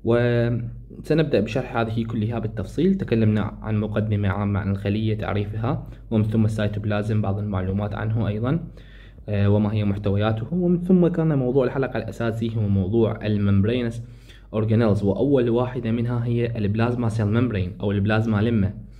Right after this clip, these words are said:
تكلمنا عن تعريفه وكيف ننظر إليه تحت اللايت مايكروسكوب، المجهر الضوئي، وكذلك الإلكترونيك مايكروسكوب. وقلنا أن هذه الصفحة مهمة، حيث ممكن أن تأتي كسؤال كتابي،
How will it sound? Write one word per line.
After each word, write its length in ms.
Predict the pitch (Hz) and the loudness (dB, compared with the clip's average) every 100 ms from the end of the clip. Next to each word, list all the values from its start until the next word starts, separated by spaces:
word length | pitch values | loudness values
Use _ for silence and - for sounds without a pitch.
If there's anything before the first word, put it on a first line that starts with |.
| - - - - - | -20 -20 -20 -20 -20
تكلمنا 440 | - 127 135 139 113 | -2 2 4 4 2
عن 160 | 110 | 2
تعريفه 480 | 107 104 123 127 127 | 0 0 0 0 0
وكيف 320 | 117 113 110 | 2 2 0
ننظر 340 | 107 104 104 87 | 0 -2 -2 0
إليه 280 | 107 110 110 | 0 0 -2
تحت 240 | 107 - | -4 -2
اللايت 640 | 98 98 98 113 120 120 | 0 -2 -6 -4 -2 -2
مايكروسكوب، 640 | 117 113 117 113 120 120 110 | -2 -2 -2 0 0 0 -2
المجهر 420 | 95 107 113 117 | -4 -4 -2 -2
الضوئي، 480 | 117 117 - 117 - - | -2 -2 -2 -6 -8 -10
وكذلك 460 | 101 104 104 - | -4 -2 -2 -4
الإلكترونيك 800 | 101 95 95 101 98 - 123 117 | -4 -4 -4 -4 -4 -2 -2 -2
مايكروسكوب. 500 | 95 95 - - 104 - - - - - - - | -4 -4 -8 -8 -12 -12 -18 -20 -20 -20 -20 -4
وقلنا 380 | 131 143 139 117 | 4 4 4 4
أن 100 | 110 | 2
هذه 440 | 113 113 113 113 | 2 2 0 0
الصفحة 1120 | 110 98 95 95 95 92 95 - - 113 113 104 | 0 0 0 0 -2 -4 -6 -10 -8 -6 -2 0
مهمة، 340 | 101 135 127 | 2 2 0
حيث 280 | - 107 120 | -2 -2 -2
ممكن 220 | 117 113 | -2 -2
أن 120 | 104 | -2
تأتي 240 | 101 - 110 | -4 -6 -4
كسؤال 440 | 98 107 107 104 | -4 -2 -2 -2
كتابي، 480 | - 113 127 147 | -4 -2 0 -2